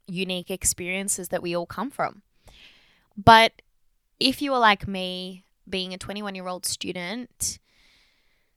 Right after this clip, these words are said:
spirituality may not be at the forefront of your mind, and that's completely okay.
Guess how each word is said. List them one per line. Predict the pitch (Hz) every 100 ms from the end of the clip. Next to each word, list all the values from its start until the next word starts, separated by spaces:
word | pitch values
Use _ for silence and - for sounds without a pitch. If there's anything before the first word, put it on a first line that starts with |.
| _ -
spirituality | - 302 359 359 370 359 349
may | 330 254 254
not | 285 277 _ -
be | 254 254 208 196 196 202
at | -
the | 220
forefront | - 202 196 208
of | 196
your | 196
mind, | 180 156 110 107 - _ _ _ _ -
and | 202
that's | 190
completely | - 196 190 180 185
okay. | - - -